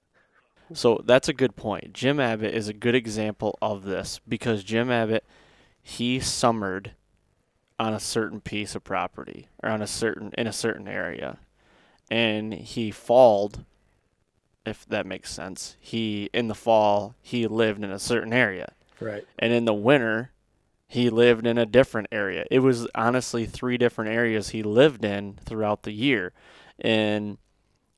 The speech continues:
Speaker 1: you know, that early on, it is, you know,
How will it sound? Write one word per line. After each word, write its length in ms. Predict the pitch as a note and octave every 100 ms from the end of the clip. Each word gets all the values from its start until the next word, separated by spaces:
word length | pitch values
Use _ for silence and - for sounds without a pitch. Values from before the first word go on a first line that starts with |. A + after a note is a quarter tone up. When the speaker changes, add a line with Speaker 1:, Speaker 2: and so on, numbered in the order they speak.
| _ -
Speaker 1:
you 140 | A#2
know, 200 | G#2+ G#2
that 420 | G#2+ A2 A2 - _ _ _ _ _ -
early 380 | C3 D#3 B2+ G#2+
on, 440 | G2 F#2+ A2+ - _ _ -
it 160 | A#2+
is, 540 | A#2 A2 G#2 G2+ - - _ _ _ _ _
you 120 | -
know, 320 | G#2+ G#2 G#2